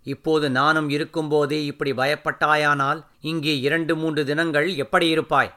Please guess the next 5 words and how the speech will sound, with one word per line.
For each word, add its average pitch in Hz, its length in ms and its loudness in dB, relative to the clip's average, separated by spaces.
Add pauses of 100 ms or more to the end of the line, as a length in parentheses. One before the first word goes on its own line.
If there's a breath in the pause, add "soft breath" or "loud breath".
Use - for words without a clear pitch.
(100)
என்றான் 156 420 -6
ரவிதாசன். 117 600 -6 (260)
"நான் 117 280 -8
ஒன்றும் 117 360 -8
பயப்படவில்லை. 107 640 -8